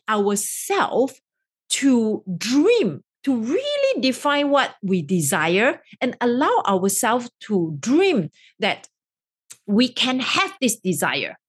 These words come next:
all right? Then, and we take inspired actions, okay, then we will have that reality.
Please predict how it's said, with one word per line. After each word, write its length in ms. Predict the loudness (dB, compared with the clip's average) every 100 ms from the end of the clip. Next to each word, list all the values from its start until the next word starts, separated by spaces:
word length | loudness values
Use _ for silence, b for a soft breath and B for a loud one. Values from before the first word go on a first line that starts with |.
| _ -2
all 120 | 0
right? 300 | 0 -2 -6 b b b -2
Then, 180 | 0 0 -4 _ _ _ _ -4
and 160 | 2 4
we 120 | 4
take 220 | 0 0
inspired 440 | 0 0 2 2 2
actions, 540 | 0 0 -2 -6 -12 _ _
okay, 480 | -6 -2 2 2 0 _ _ _ _ -2
then 160 | 0 0 -6 _ 0
we 140 | 4
will 160 | 6 4
have 220 | 2 0
that 140 | 0 2
reality. 800 | 2 2 4 2 2 0 -2